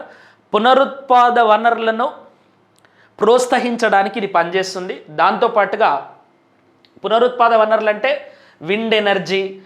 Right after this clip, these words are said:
స్మాల్ హైడ్రో ఎనర్జీ, బయో ఎనర్జీ, సోలార్ ఎనర్జీ, ఎనర్జీ ఎఫిషియన్సీ, ఎమర్జింగ్ టెక్నాలజీస్,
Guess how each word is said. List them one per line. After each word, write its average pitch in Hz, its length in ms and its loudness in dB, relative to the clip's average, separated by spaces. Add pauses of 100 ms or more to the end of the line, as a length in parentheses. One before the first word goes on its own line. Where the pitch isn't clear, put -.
(240)
స్మాల్ 202 420 2
హైడ్రో 196 360 2 (120)
ఎనర్జీ, 185 400 -4 (320)
బయో 202 260 4 (160)
ఎనర్జీ, 185 400 -2 (480)
సోలార్ 214 480 2
ఎనర్జీ, 185 400 -4 (300)
ఎనర్జీ 208 340 -2 (100)
ఎఫిషియన్సీ, 185 640 -4 (500)
ఎమర్జింగ్ 214 460 0 (120)
టెక్నాలజీస్, 180 640 -2